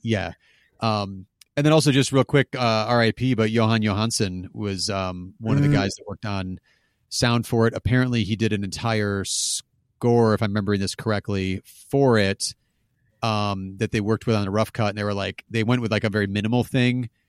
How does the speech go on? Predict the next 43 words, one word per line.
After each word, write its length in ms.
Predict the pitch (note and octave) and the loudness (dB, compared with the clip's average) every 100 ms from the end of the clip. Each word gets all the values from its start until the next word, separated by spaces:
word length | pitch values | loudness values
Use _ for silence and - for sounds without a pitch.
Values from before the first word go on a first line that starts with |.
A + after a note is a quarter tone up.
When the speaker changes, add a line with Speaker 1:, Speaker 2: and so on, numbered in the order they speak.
| - | -10
Speaker 1:
So 140 | - | 0
I 40 | B2 | 2
don't 100 | C#3 | 4
know 80 | |
how 100 | B2 | 4
much 140 | B2 A#2+ | 2 0
of 80 | G#2 | -2
his 120 | G2+ | -2
score 280 | - B2 A2+ | 0 2 2
actually 220 | G#2 G#2 | 0 -4
got 120 | G2 | -2
used, 220 | G#2 A2+ | 0 0
but 100 | F2 G2+ | 0 -4
now 80 | G#2 | -4
I'm 40 | |
like, 140 | F#2+ | -6
"Well, 120 | G2+ G2 | -8 -14
fuck, 200 | - - | -14 -14
I 60 | |
gotta 180 | G2+ G#2 | -14 -12
go 120 | F#2+ | -12
find 300 | E2 G#2 G2+ | -10 -10 -8
that, 180 | F#2+ F#2 _ _ _ _ _ _ _ _ | -8 -10 _ _ _ _ _ _ _ _
that 140 | A#2 - | -8 -6
score." 220 | - C3+ | -2 0
We 100 | A2+ | 2
have 80 | G#2 | 2
no 100 | A2+ | 2
more 140 | A2 | 0
new 160 | G#2 G#2+ | 0 -2
scores, 520 | - A2+ C3+ G#2+ F2 | -2 2 4 2 2
you 60 | G#2 | 0
know, 280 | G2 F#2+ G2+ | 0 -2 -2
R 160 | G#2+ | -2
I 80 | G#2 | -2
P, 440 | G2 A#2+ A#2 G#2 G2+ | -2 -2 -2 -2 -4
uh, 280 | G2 F#2+ F#2+ | -6 -8 -8
Johansson 540 | G2+ F#2 G2+ - G#2 | -8 -6 -6 -4 -6
is 120 | F#2+ G2 | -2 0
no 100 | G2+ | 0
longer 160 | G2 | -2
with 180 | G2+ D3 | 0 2
us, 160 | A2+ | 2